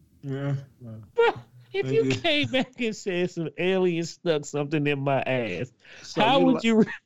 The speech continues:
Speaker 2: how would you respond back to that?
Speaker 1: Doctor Fauci, so you like butt stuff. <laughs> That's all they gonna say. Hey, look, I'm with you, Mark. They probably don't like this.
Speaker 2: <laughs>
Speaker 1: Get the
Speaker 2: You
Speaker 1: leave any
Speaker 2: lying.
Speaker 1: ectoplasm on you.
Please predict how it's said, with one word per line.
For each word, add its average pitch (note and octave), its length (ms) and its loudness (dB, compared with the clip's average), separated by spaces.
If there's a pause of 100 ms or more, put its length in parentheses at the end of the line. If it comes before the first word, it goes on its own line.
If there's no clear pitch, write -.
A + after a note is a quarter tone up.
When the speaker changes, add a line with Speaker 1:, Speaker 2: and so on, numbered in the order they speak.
(180)
Speaker 2:
how A4 220 2
would D4 160 -2
you D4 160 0
respond A#3 580 -2
back F#3 260 2
to C#3+ 80 -6
that? B2+ 260 -6 (260)
Speaker 1:
Doctor F3 320 -2
Fauci, B2+ 640 -2
so - 140 -10
you D3+ 160 -6
like D#3 340 -2
butt D3 260 -4
stuff. G#2 460 -12 (300)
<laughs> - 1700 -12
That's F#3 240 0
all D#3 200 4
they D#3 120 2
gonna D3+ 260 0
say. F3 260 -2
Hey, A3 220 2
look, A#3 220 2
I'm A#3 80 -2
with D#3+ 200 2
you, D3 80 -2
Mark. D#3 220 0
They G3 60 -2
probably C#3+ 360 -2
don't C3+ 160 -2
like B2 260 -4
this. A2 240 -8 (680)
Speaker 2:
<laughs> - 680 -20
Speaker 1:
Get A3+ 200 -2
the G#3+ 60 4
Speaker 2:
You G3+ 140 4
Speaker 1:
leave C#4+ 260 4
any G#3+ 120 0
Speaker 2:
lying. F#3+ 520 0
Speaker 1:
ectoplasm D#3 640 0
on C3 400 -4
you. G#2 220 -10